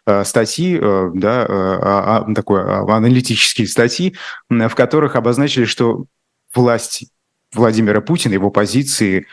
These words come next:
укрепятся благодаря вот этому, потому что он, э, как бы показал, что происходит с тем, кто его предаёт.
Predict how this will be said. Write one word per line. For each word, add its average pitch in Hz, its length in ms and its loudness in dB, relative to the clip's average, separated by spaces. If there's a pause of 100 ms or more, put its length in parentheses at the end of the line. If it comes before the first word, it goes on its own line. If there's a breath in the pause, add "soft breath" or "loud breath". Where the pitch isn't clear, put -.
(100)
укрепятся 110 600 0
благодаря 92 500 0
вот 95 260 -4
этому, 90 420 -4 (100)
потому 92 280 -2
что 104 240 0
он, 156 240 4
э, 98 100 0 (380 loud breath)
как 147 240 4
бы 160 120 4
показал, 117 680 2
что 147 240 0
происходит 135 640 0
с - 100 -2
тем, 127 240 0
кто 117 200 -2
его 110 220 0
предаёт. 95 600 -2